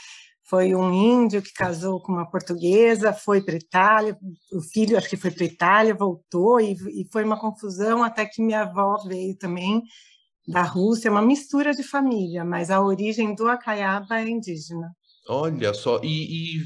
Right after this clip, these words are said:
Speaker 2: e tem algum significado, assim, a junção da, das palavras Aca e Aba, não sei, porque é indígena,
Speaker 1: É,
Speaker 2: né?
Speaker 1: se
Speaker 2: Sempre
Speaker 1: eu não me engano, é, se eu não me engano, Aca é alguma coisa de colocar na cabeça, alguma coisa de proteção, eu não lembro direito o, o significado, meu avô contava mais ou menos, mas a gente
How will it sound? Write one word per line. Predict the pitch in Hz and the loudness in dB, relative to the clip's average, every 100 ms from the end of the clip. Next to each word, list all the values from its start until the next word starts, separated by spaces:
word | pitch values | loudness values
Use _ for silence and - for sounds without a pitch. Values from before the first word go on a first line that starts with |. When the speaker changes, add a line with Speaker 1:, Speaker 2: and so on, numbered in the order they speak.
| 165 | -10
Speaker 2:
e | - - | -16 -8
tem | 220 269 | -6 0
algum | 226 156 175 | 0 0 -6
significado, | - 156 151 143 139 131 143 147 143 | -6 -6 -6 -6 -10 -6 -2 0 0
assim, | 120 - 147 160 | -4 -6 -2 2
a | 143 127 | 4 4
junção | 127 120 - 131 123 | 2 -4 0 0 2
da, | 120 113 - - - _ - | 0 -2 -8 -20 -20 _ -6
das | 120 117 | -2 -2
palavras | 117 120 120 123 113 110 104 - | 0 2 4 4 2 0 -4 -6
Aca | 120 123 143 - 113 107 | -8 -6 -6 -4 0 0
e | 95 92 | 0 -2
Aba, | 104 127 120 104 98 | 0 0 0 -2 -4
não | 101 | -6
sei, | 107 123 127 101 92 90 | -6 -2 -2 -2 -4 -8
porque | - - | -10 -2
é | 107 101 | 0 0
indígena, | 101 110 113 165 139 117 | -2 -2 0 0 0 0
Speaker 1:
É, | 107 | 0
Speaker 2:
né? | 110 | -2
Speaker 1:
se | 117 117 | -4 -2
Speaker 2:
Sempre | 135 | 2
Speaker 1:
eu | 220 220 | 4 4
não | 233 262 330 | 2 2 4
me | 294 | 4
engano, | 233 208 226 254 240 | 4 4 4 2 2
é, | 196 196 | 0 0
se | 175 214 | -2 -4
eu | |
não | 214 247 | -2 0
me | 269 | 0
engano, | 247 226 220 226 | 0 0 0 0
Aca | 208 208 240 - 226 | 0 -2 -4 -4 -4
é | 220 214 | -2 -2
alguma | 233 220 220 220 214 | -4 -4 -4 -4 -4
coisa | 214 214 | -4 -4
de | 202 | -8
colocar | - 220 208 208 208 | -4 -2 -2 -2 -2
na | 208 | -2
cabeça, | 208 202 175 160 180 208 190 175 | -4 -6 -4 -2 2 2 0 -4
alguma | 180 | -4
coisa | 180 185 | -2 -4
de | 190 | -4
proteção, | - 190 196 196 - 190 202 | -6 -4 -6 -4 -2 2 2
eu | 202 | 0
não | 208 | 0
lembro | 208 208 220 226 | -2 -2 -2 -2
direito | 208 220 214 202 - 208 | -6 -4 -4 -4 -6 -6
o, | 202 202 196 | -6 -8 -10
o | |
significado, | 160 208 202 208 202 214 - 170 160 | -8 -2 0 0 -2 -8 -4 -2 -2
meu | 180 175 | -4 -4
avô | 165 196 | -4 -2
contava | 220 226 196 180 185 | 0 0 0 0 -2
mais | 185 175 | -6 -6
ou | 175 | -4
menos, | 190 208 | -2 -2
mas | 220 220 | -2 0
a | 220 | 0
gente | 220 226 233 | -2 -2 -4